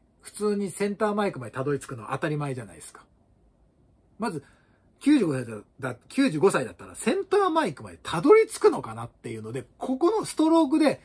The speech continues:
すごい興味持ってめっちゃ見ちゃうから、いろんな所作を見てるんですよ。その結果、その人を知りたいっていうことと興味湧くので、人が出てるように思うっていうのもあるのかなっていうところはあるかな。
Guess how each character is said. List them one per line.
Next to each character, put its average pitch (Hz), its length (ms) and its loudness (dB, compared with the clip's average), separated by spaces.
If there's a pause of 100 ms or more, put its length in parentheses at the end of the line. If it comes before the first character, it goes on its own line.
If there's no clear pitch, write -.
す - 160 -10
ご 262 100 4
い - 80 0
興 202 200 2
味 135 80 -4
持 131 100 -8
っ - 40 -12
て 143 120 -8
め 143 120 -2
っ - 60 -8
ち - 80 -4
ゃ 196 60 0
見 196 80 -4
ち - 80 -8
ゃ - 60 -6
う 104 60 -12
か 127 100 -8
ら、 120 160 -6 (240)
い 233 100 -6
ろ 285 120 -2
ん 285 80 -2
な 269 120 2
所 277 120 0
作 - 200 -6 (280)
を 190 240 -2 (200)
見 196 120 -4
て 151 80 -6
る - 80 -12
ん - 20 -18
で - 60 -20
す - 80 -20
よ。 - 120 -20
そ 285 400 2
の 294 140 -2
結 277 200 0
果、 311 340 4 (340)
そ - 160 -4
の 254 100 2
人 - 180 -6
を 113 60 -8
知 170 200 -8
り 175 80 -4
た 185 100 0
い 143 60 0
っ - 20 -2
て - 120 -16
い 113 120 -8
う 107 40 -16
こ 127 120 -10
と 117 320 -12 (160)
と 226 260 2 (400)
興 208 180 2
味 143 80 -4
湧 123 180 -10
く 151 120 -6
の 107 140 -14
で、 202 280 -2 (180)
人 202 340 0
が 202 120 4
出 208 140 8
て 170 120 0
る 135 60 -2
よ 190 120 4
う 208 40 2
に 143 60 -4
思 143 240 -4
う 131 40 -4
っ - 20 -6
て - 120 -18
い 101 40 -14
う - 20 -16
の 107 80 -14
も 98 100 -16
あ 92 40 -16
る 90 80 -20
の 82 60 -20
か - 120 -18
な 143 100 -6
っ 147 60 -8
て - 180 -20
い 85 160 -14
う 82 120 -20 (840)
と 156 120 -8
こ 190 100 0
ろ 170 100 2
は 117 60 -4
あ 107 40 -12
る 98 80 -14
か - 140 -18
な。 175 480 -2